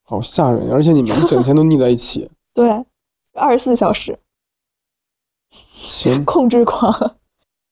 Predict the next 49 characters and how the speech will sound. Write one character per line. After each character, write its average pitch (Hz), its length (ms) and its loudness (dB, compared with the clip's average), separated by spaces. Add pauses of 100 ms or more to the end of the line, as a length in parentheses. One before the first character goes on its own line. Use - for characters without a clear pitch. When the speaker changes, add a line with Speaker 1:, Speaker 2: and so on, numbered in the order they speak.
(140)
Speaker 1:
我 147 100 0
说 175 160 4
就 202 160 2
是 175 80 -2
还， 160 200 2
还 175 100 0
有 180 80 4
另 185 80 4
外 180 80 4
一 175 40 4
个 170 60 2
角 131 140 -2
度， 123 100 -2
就 143 120 4
是 143 80 0 (440)
趁 180 140 0
现 180 80 4
在 170 60 4
还 147 160 2
能 151 180 4
腻 170 80 4
在 147 120 4
一 139 60 4
起 139 100 -4
就 143 80 2
多 147 180 2
腻 151 160 4
腻 131 140 0
吧。 - 100 -14 (1040)
Speaker 2:
<laughs> - 880 -2
抓 277 180 2
住 269 100 2
机 240 160 0
会， 277 180 4
以， 214 220 0 (120)
以 220 100 0
后 269 140 2
没， 196 400 2
没 202 180 2
得 240 80 2
可 - 140 0
腻 214 240 2
了， 220 200 2
是 - 180 0
吗？ - 80 -6 (460)
Speaker 1:
也 160 180 0
有 185 80 4
可 170 160 -2
能， 120 480 0